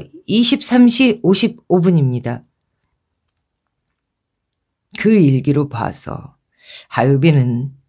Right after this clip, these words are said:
잠옷으로 갈아입고 침대에 누웠다가 일어난 게 틀림없어. 그런데 자다가 일어나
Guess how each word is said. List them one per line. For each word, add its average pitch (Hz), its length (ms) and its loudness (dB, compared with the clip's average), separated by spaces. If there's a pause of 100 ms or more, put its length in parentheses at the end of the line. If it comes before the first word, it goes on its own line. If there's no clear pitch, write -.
(160)
잠옷으로 139 540 -4
갈아입고 131 960 -4
침대에 135 540 0
누웠다가 123 640 -2
일어난 104 520 -2
게 117 160 -6
틀림없어. - 920 -8 (640)
그런데 131 840 -2 (440)
자다가 135 520 0
일어나 139 640 0